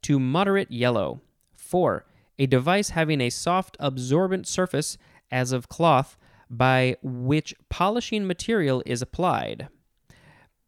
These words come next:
Y-, yep. Uh, five, why can I not get the thought in my head of somebody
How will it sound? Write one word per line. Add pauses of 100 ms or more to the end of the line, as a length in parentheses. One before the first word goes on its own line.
(160)
Y-, (140)
yep. (480)
Uh,
five,
why
can
I
not
get
the
thought
in
my
head
of
somebody